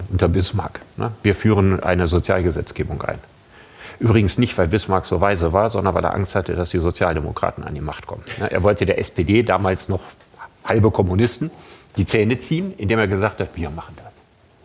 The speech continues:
Ne? Wir gehen, wir nehmen einen kleinen Teil der Forderungen.“ Und hier ist es auch so, dass von, von der Regierungsebene zum Beispiel C O zwei Bepreisung und so weiter die Vorgaben erfolgen müssen. Ich kann nicht erwarten,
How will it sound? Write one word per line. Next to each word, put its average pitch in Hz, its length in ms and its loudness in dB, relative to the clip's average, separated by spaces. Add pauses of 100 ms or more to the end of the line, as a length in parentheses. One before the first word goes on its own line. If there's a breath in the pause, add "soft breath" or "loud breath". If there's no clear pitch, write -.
(180)
Ne? 117 160 -10 (400 loud breath)
Wir 82 80 -2
gehen, 95 200 4
wir 95 60 4
nehmen 98 180 4
einen 90 60 -2
kleinen 107 300 2
Teil 90 180 0
der 85 100 0
Forderungen.“ 73 560 -6 (760 loud breath)
Und - 140 -4
hier 180 220 6
ist 120 180 2
es 92 140 0
auch 110 200 2
so, 156 220 2
dass 117 220 0
von, 98 300 -2
von 101 160 -2
der 82 120 0
Regierungsebene 117 680 0
zum 90 140 -2
Beispiel 73 320 -2
C 73 200 -4
O 76 80 -2
zwei 98 280 2
Bepreisung 87 920 0
und 87 160 -4
so 82 140 2
weiter 82 220 2
die 80 100 -2
Vorgaben 87 500 2
erfolgen 80 400 -2
müssen. - 260 -10 (320 loud breath)
Ich - 160 -4
kann 107 140 2
nicht 151 240 0
erwarten, 101 560 0